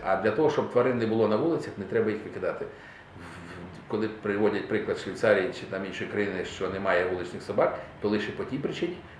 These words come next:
що люди ставляться дуже відповідально до цієї справи,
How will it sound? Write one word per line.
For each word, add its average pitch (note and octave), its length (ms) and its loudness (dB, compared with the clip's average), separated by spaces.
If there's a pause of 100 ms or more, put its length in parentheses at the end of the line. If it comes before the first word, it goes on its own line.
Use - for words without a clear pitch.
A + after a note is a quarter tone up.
(120)
що G#2+ 80 -6
люди G#2 220 0
ставляться G2 420 -2 (160)
дуже A2 280 0
відповідально F#2+ 640 2
до E2+ 120 -8
цієї E2+ 160 -8
справи, D3+ 360 4